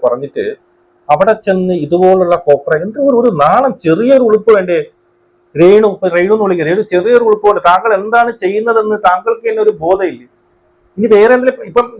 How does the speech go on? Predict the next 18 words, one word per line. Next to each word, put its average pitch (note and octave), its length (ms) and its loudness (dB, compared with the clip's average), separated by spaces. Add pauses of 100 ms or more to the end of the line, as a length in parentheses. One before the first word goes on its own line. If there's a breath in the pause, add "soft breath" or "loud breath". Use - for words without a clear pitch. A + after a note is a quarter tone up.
(120)
ഞാന് A3 260 2 (200)
ആദ്യം G3 260 -2
കരുതി A#3 260 0 (380)
ചിലപ്പോ G#3+ 220 2 (100)
പതിനഞ്ച് G#3+ 340 -2
ദിവസം A#3+ 180 2
അവിടെ A3+ 200 2
ഉണ്ടല്ലോ, G3+ 340 0
അതിന്റെ G#3 240 0
ഇടയിൽ G#3+ 280 -2
ചിലപ്പോ G#3+ 240 -2
അവിടെ G#3 160 0
ആയിട്ട് G#3 240 -6
പോയതായിരിക്കും, G3+ 640 0 (100)
ആ G3+ 40 -2 (140)
ഒരു G3+ 140 -4 (160)
ഫംഗ്ഷന്, G3+ 500 -6 (480)
ആ, F#3 80 2